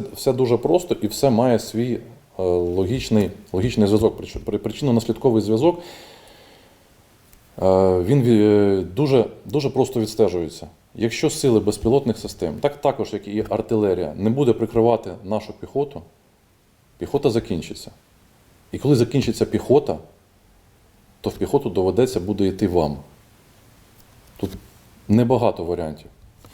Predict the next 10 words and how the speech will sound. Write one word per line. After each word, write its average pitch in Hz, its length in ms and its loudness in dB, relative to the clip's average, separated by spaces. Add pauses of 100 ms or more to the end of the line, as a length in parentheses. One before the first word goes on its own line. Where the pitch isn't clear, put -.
(400)
Або 101 400 2 (320)
ви 92 220 4
міняєте 95 680 0 (500)
нашу 101 280 0
піхоту, 151 500 -2 (300)
міняєте 95 300 0
нас. 87 320 0 (460)
Тому 95 100 -4
що - 140 0
люди 107 360 4